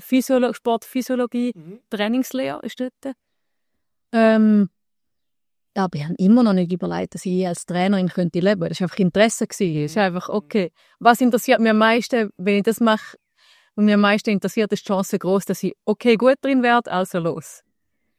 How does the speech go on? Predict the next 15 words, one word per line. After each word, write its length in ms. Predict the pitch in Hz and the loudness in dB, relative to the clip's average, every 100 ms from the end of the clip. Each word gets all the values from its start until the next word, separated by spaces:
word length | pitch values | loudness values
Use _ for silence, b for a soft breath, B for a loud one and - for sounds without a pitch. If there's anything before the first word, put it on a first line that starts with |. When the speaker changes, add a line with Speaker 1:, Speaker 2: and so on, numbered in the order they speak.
| _ _ _ | _ _ _
Speaker 1:
Ähm, 600 | 220 214 208 208 208 202 - _ _ _ | 2 4 4 2 2 0 -4 _ _ _
und 260 | 233 262 285 | 0 2 2
dann 240 | 285 233 185 | 2 2 0
hatte 220 | 196 190 | -2 -2
ich 140 | 262 - - | -4 -8 -12
den 80 | 208 _ - | -12 _ -6
Plan 320 | 175 160 190 | -6 -4 -8
gehabt, 360 | - 294 311 - | -6 -6 -6 -2
um 140 | 269 233 | 0 0
für 260 | - 254 | 0 0
das 200 | 233 - | 0 -4
Praktikum, 640 | - 208 247 - 277 311 277 | -4 -2 -4 -6 -6 -2 2
das 100 | 269 | 4
wir 180 | 262 247 | 2 0
müssen 220 | 240 | -2